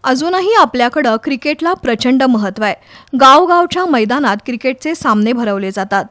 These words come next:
त्यातून दर्जेदार खेळाडू दिसून येतात. अशा खेळाडूंना क्रिकेटचं शास्त्रशुद्ध प्रशिक्षण देणं ही आपली जबाबदारी आहे. महाराष्ट्र क्रिकेट असोसिएशनचा अध्यक्ष या नात्यानं आपण अकॅडमी सुरू करणार असल्याचं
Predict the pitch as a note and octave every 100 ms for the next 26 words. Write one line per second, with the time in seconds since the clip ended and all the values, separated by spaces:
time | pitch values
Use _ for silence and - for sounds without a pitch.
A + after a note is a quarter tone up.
0 | - A3+ A3+ C4 D4+ B3 G#3+ A#3+ A#3+ C#4
1 | C#4+ B3+ G#3 C4 C#4 B3+ C4 B3 A#3+ D#4+
2 | - - - - C4 - F4 G4+ E4+ C4+
3 | C4 C4+ B3+ D4+ C4+ A3 G#3+ G#3+ B3 -
4 | G3+ G3+ A3+ A#3 A3+ B3 B3 A#3+ A#3 C#4
5 | F#4+ F#4+ B3 A3 G#3 A#3+ D#4 A3 B3+ D4
6 | G#3 G#3 G#3 F#3+ F3 F3 G#3 - _ _
7 | - _ - C4 D4+ F4+ F#4 - G4+ F#4
8 | C4 C4+ - - - B3+ - B3+ B3 B3
9 | B3+ A#3 G3+ A#3 A3 - C#4+ - - -
10 | A#3+ C4 F#4 G#4 A3+ A3 C#4+ A3 F#3 A3+
11 | A#3 C#4+ - A3+ A3+ A3+ C4 - C4+ D#4+
12 | D#4 A3 G#3+ G#3 A#3 - G#3